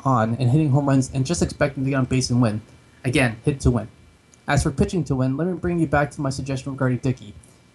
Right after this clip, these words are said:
If we are pitching to win, then moving Dickey isn't such a risky move, as long as it results in a win, that is.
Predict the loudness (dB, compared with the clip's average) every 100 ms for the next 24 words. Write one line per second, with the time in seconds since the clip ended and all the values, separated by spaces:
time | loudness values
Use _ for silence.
0 | -4 2 4 4 2 4 2 4 4 2
1 | 0 0 -2 -2 -2 -4 -2 -4 -6 -4
2 | -4 -4 -4 -2 2 2 0 -6 -8 -2
3 | 2 4 4 0 0 -2 0 -2 0 0
4 | 0 -2 -2 -6 -14